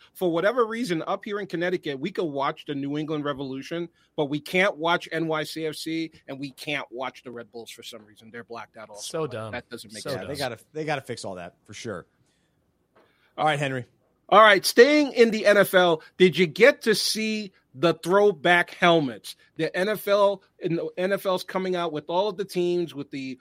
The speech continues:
Speaker 1: with the new unis, the alternate unis, and the throwback helmets. So, guys, and Luke, you don't count in this because the Cowboys always have one of the best throwbacks, so you don't count.
Speaker 3: Hmm.
Speaker 1: What,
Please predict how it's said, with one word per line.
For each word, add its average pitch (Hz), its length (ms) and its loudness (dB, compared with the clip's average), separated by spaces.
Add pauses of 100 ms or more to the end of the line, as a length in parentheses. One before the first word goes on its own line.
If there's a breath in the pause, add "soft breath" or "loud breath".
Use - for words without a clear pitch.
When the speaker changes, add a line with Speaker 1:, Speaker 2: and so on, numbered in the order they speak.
(140)
Speaker 1:
with 147 140 -12
the 147 100 -6
new 180 220 -2
unis, 190 800 -4
the 143 160 -10
alternate 175 500 -4
unis, 170 480 -4 (220 soft breath)
and 175 180 2
the 170 120 -2
throwback 190 500 -4
helmets. 160 480 -4 (140 soft breath)
So, 180 200 0
guys, 170 340 0
and 147 140 -4
Luke, 220 300 0
you 226 160 2
don't 262 240 6
count 247 280 0
in 180 60 -4
this 165 160 -4
because 151 320 -6
the 160 100 -10
Cowboys 185 600 -2 (180 soft breath)
always 226 400 4
have 190 240 0
one 170 240 -4
of 147 80 -14
the 156 100 -6
best 170 380 -4
throwbacks, 147 460 -4
so 131 80 -14
you 139 240 -6
don't 196 200 2
count. 139 320 -6 (500)
Speaker 3:
Hmm. 127 120 -10
Speaker 1:
What, 202 320 0